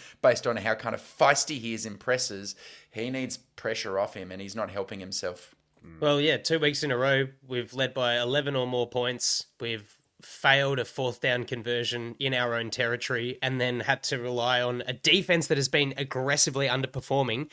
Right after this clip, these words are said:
Speaker 2: to come away with a match, well, a match-saving or match-winning red zone interception. Um, yeah, it's just, there's gotta be easier way to w-,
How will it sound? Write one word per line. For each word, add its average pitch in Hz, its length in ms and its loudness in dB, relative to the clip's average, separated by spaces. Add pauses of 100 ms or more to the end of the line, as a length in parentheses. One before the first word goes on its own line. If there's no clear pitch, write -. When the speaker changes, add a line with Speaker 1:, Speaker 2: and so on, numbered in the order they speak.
(280)
Speaker 2:
to 139 100 -2
come 151 180 2
away 135 300 2
with 131 200 0
a 127 100 0
match, 127 380 -2
well, 131 180 -4
a - 20 -8
match-saving 139 760 4
or 123 80 2
match-winning 135 680 0 (360)
red 147 220 2
zone 151 200 4
interception. 147 580 0 (760)
Um, 131 540 0 (960)
yeah, 139 340 2
it's - 240 0
just, - 480 2 (120)
there's 139 200 0
gotta 147 220 2
be 131 160 4
easier 120 300 2
way 110 160 2
to 107 80 -4
w-, 104 160 -10